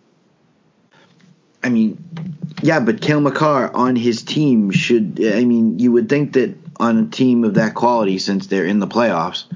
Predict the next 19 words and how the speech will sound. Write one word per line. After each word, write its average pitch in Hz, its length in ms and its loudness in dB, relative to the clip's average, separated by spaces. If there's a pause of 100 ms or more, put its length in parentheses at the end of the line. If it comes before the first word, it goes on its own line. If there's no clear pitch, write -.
(880)
he 131 220 0
doesn't 123 320 2
need 117 180 2
to 101 60 -2
be 101 100 2
playing 123 340 0
the 104 80 2
minutes 98 340 0
he 110 180 2
is, 120 200 2
but 110 240 -4
they 117 160 0
still 117 360 0
rely 104 440 0
on 113 180 2
him 101 220 0
because 98 400 0
he's 98 320 -2
solid 107 760 0